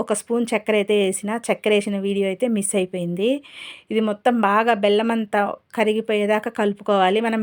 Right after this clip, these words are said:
బెల్లం కరగకుండా డైరెక్ట్ పెట్టేసినామంటే జున్ను అడుగంతా తీయగా ఉండి పైన మొత్తం చక్క-, చప్పగా అయిపోయిద్ది. అందుకని చెప్పే కొంచెం టైం పట్టినా సరే బెల్లం మొత్తం కరిగించేసుకోవాలి. మీకు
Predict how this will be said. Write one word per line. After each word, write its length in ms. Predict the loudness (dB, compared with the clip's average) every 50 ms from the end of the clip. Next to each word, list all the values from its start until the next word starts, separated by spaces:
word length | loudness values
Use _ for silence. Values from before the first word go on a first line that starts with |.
| 0
బెల్లం 240 | 2 4 4 4 2 2 0
కరగకుండా 440 | 0 0 0 -2 -2 -2 -2 -2 -2 0
డైరెక్ట్ 280 | 2 2 2 2 0 -2 -2 -2
పెట్టేసినామంటే 800 | -2 0 0 0 -2 -2 -2 -6 -6 -6 -6 -4 0 2 2 2 2 -2 -4 -16 -18 -16 -16 -14 -10 -8 -4 -2
జున్ను 200 | 0 2 4 4 4
అడుగంతా 380 | 4 4 2 2 2 0 -2 -4 -4 -4
తీయగా 340 | -8 -4 0 2 2 2 2 0 0
ఉండి 140 | -2 -2 0 0
పైన 160 | 0 0 0 0 -2
మొత్తం 200 | -4 -4 -4 -4 -4 -2
చక్క-, 300 | -4 -6 -4 -4 -6 -6 -6 _ -10
చప్పగా 320 | -8 -8 -6 -2 0 2 2 2
అయిపోయిద్ది. 540 | 0 0 -4 -6 -4 -4 -4 0 0 2 2 0 -2 -6 -18 -20 -20 -20 -14 -6 -2 -2
అందుకని 340 | 0 0 0 0 0 2 2 0
చెప్పే 260 | -2 -2 -2 -2 -2 -4 -4 -4 -2
కొంచెం 240 | -2 -2 -2 -2 -4 -2 0
టైం 180 | 2 2 2 2 2 0
పట్టినా 320 | 0 -2 -2 -4 -4 -4 -2 0
సరే 160 | 0 0 2 2
బెల్లం 280 | 2 2 2 2 2 0 -2 -2
మొత్తం 240 | -4 _ 0 2 2 2 0
కరిగించేసుకోవాలి. 1000 | 0 0 0 0 0 -2 0 -2 -2 -4 -4 -6 -6 -2 -2 0 0 0 0 -2 -2 -4 -6 -8 -20 -20 -20 -20 -20 -18 _ -2 0
మీకు 160 | 0 0 0